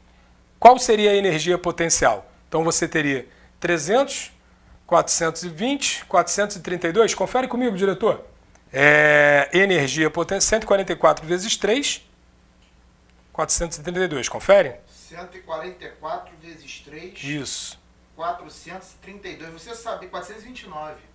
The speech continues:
Speaker 2: Você sabia,
Speaker 1: Quatrocentos.
Speaker 2: desculpa, cento e quarenta e quatro vezes três.
Speaker 1: Ah.
Speaker 2: Você sabia, quatro três dois.
Speaker 1: Quatrocentos.
Speaker 2: E tem um professor de matemática aí no, no estúdio, aguardando a aula dele. Você poderia consultá-lo normalmente, mestre. Mestre Zimmermann.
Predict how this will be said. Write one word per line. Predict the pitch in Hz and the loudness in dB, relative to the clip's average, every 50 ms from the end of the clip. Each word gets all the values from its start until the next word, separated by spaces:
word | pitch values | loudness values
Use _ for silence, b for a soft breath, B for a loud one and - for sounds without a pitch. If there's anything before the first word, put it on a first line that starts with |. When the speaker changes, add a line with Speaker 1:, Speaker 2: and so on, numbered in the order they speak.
| b b b b b b - | b b b b b b -18
Speaker 2:
Você | 156 160 165 - 220 233 | -16 -16 -14 -12 -12 -12
sabia, | 226 - 233 196 - - 170 196 208 202 175 - | -12 -10 -10 -12 -12 -12 -18 -20 -16 -14 -14 -14
Speaker 1:
Quatrocentos. | 117 - - - 131 - - 139 135 131 | -14 -16 -18 -16 -12 -10 -10 -10 -8 -8
Speaker 2:
desculpa, | - - - - - - | -10 -12 -12 -14 -20 -20
cento | - - - 185 196 202 - | -18 -16 -14 -12 -14 -14 -16
e | - | -14
quarenta | - 180 175 175 180 180 165 | -12 -10 -10 -10 -10 -12 -16
e | 156 | -18
quatro | - - 160 175 175 - - | -14 -10 -10 -10 -10 -10 -12
vezes | 180 185 180 160 - - | -16 -16 -16 -16 -18 -18
três. | - 135 131 123 117 - - - - | -16 -16 -14 -14 -14 -16 -14 -12 -10
Speaker 1:
Ah. | 135 131 120 | -10 -10 -10
Speaker 2:
Você | - 180 175 247 254 | -12 -14 -14 -14 -14
sabia, | 254 - 214 185 170 151 185 196 196 | -12 -10 -10 -12 -12 -12 -14 -16 -14
quatro | - 175 175 - 185 | -14 -14 -14 -14 -14
três | 190 180 143 | -14 -16 -16
dois. | - 135 131 123 117 - | -16 -16 -16 -16 -16 -14
Speaker 1:
Quatrocentos. | - 131 123 - - 143 135 - | -10 -10 -8 -8 -8 -8 -10 -12
Speaker 2:
E | - | -12
tem | 143 | -12
um | 131 131 | -14 -14
professor | - 202 196 - - 196 175 | -14 -14 -14 -14 -14 -16 -16
de | 156 170 | -14 -12
matemática | 185 185 185 - 185 156 151 180 185 185 185 - - - 151 | -12 -12 -12 -12 -12 -10 -8 -6 -6 -6 -8 -10 -14 -12 -12
aí | 151 151 156 | -12 -12 -14
no, | 151 143 - 139 135 131 | -16 -18 -18 -18 -20 -20
no | 135 131 | -18 -16
estúdio, | - - - 190 208 220 208 135 139 143 | -16 -16 -16 -16 -18 -20 -18 -16 -14 -12
aguardando | 139 139 151 156 - - 147 156 156 - 143 | -10 -8 -8 -10 -10 -12 -14 -16 -16 -14 -14
a | |
aula | 143 143 - - | -12 -12 -14 -14
dele. | - 160 190 202 196 - - _ _ _ _ _ _ _ _ _ - - | -14 -12 -12 -12 -12 -14 -18 _ _ _ _ _ _ _ _ _ -18 -14
Você | - - - 254 | -14 -14 -14 -14
poderia | - 302 294 294 294 302 302 | -14 -12 -12 -12 -10 -8 -10
consultá-lo | 302 302 - 311 302 - 311 294 - - 294 285 294 285 | -10 -10 -12 -16 -16 -16 -16 -18 -14 -8 -6 -6 -6 -6
normalmente, | 285 285 269 285 302 285 285 269 277 277 - 247 247 | -8 -10 -10 -10 -10 -10 -10 -12 -14 -14 -14 -14 -12
mestre. | 240 175 156 - - 170 185 | -10 -8 -8 -8 -10 -12 -10
Mestre | 226 262 262 - 294 277 | -10 -8 -8 -10 -12 -16
Zimmermann. | - - 170 226 302 320 311 - - - - - - | -16 -14 -14 -14 -14 -12 -10 -10 -10 -10 -12 -14 -16